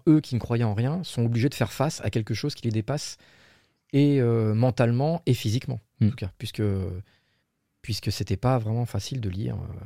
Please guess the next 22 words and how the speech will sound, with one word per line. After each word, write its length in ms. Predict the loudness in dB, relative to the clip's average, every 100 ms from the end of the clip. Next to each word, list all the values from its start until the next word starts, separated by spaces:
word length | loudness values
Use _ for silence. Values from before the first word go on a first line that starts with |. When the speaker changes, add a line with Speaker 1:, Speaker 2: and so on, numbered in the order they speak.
| -2
Speaker 1:
de 120 | 0
vivre, 300 | 2 2 0
en 60 |
fait, 140 | -2 -2
sur 100 | -4
cette 200 | -8 -10
île. 120 | -18 _ -20 -6
Speaker 2:
Mm. 40 | -4 -4 _ _ _ _ _
Speaker 1:
Donc, 160 | 0 4
pour 140 | 4
terminer, 340 | 6 6 6 6
je 60 |
vous 80 | 4
dirais, 420 | 4 6 6 2 -2
faites 240 | -2 0 4
votre 260 | 4 4
choix, 320 | 0 0 -2 -6 _ _ _ _ _ 0
ou 100 | 0
fait 180 | 4
historique, 640 | 0 2 0 0 -4 -16 _ _ _ _ _ _ _ 2
ou 120 | 6
légende, 560 | 8 6 4 2 -2